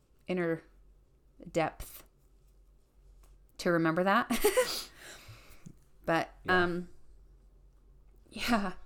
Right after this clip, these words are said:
Speaker 1: I,
Speaker 2: It's true.
Speaker 1: I'm not gonna apologize.
Speaker 2: It's,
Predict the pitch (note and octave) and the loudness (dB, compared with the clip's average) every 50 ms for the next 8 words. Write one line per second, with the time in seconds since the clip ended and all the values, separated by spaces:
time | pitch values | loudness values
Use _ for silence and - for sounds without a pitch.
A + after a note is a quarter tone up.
0 | - - G3 G3 F#3+ G3 - - - - - - - - - - - - - - | -8 -4 -2 -2 -2 -4 -8 -14 -20 -14 -2 2 4 4 4 2 -2 -4 -8 -10
1 | - - - - F#3 F3 F3 E3 F3+ G#3 - A3 G#3 G3 F3 E3+ - - D#3+ D#3 | -14 -16 -12 -8 -4 -4 -2 -2 -4 -4 -4 -2 -2 -2 -4 -6 -6 -4 -2 -2
2 | D#3 D#3 - D#3 - - - - - - - - - - - - - - - - | -2 -4 -6 -8 -8 -8 -8 -8 -8 -10 -10 -12 -12 -14 -14 -14 -12 -12 -12 -8